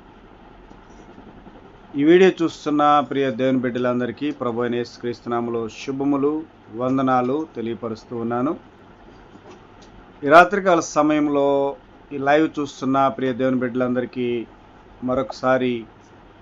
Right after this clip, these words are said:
వందనాలు, శుభములు తెలియపరుస్తూ ఉన్నాను. ప్రియులారా, గమనించండి, ఈరోజు కొన్ని మాటలు, దేవుని యొక్క శ్రేష్టమైన మాటలు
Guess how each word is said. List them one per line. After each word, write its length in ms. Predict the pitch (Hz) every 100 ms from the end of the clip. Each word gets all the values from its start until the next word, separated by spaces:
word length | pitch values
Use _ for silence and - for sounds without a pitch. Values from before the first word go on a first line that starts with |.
| - - - - - -
వందనాలు, 720 | 131 131 143 139 135 139 165 - - - - -
శుభములు 560 | 135 139 143 135 131 123
తెలియపరుస్తూ 720 | 123 123 120 127 117 - 123
ఉన్నాను. 460 | 120 120 120 139 - - - - - - - - - -
ప్రియులారా, 400 | 151 156 151 185
గమనించండి, 960 | 156 135 131 131 123 127 120 143 190 - - - -
ఈరోజు 640 | 127 139 135 120 139 117 120 - - - - - - - -
కొన్ని 200 | 147 151
మాటలు, 600 | 143 139 135 127 123 117
దేవుని 400 | 113 120 123 120
యొక్క 300 | 113 120 113
శ్రేష్టమైన 640 | - 120 - 120 120 117
మాటలు 540 | 117 120 117 123 135